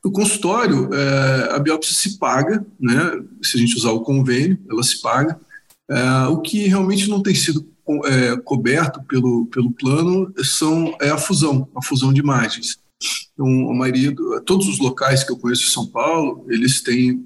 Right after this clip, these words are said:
um adicional pra utilização do sistema de fusão. A biópsia é feita através do convênio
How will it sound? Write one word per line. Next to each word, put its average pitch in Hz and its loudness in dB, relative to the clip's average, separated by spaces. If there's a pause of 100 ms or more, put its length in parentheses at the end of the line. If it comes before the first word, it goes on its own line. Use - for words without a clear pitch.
um 120 -6
adicional 131 0 (1040)
pra 151 0
utilização 151 2
do 196 2
sistema 165 0
de 143 0
fusão. 131 0
A 110 -2
biópsia 127 0
é 147 0
feita 143 2
através 127 0
do 127 -2
convênio 156 0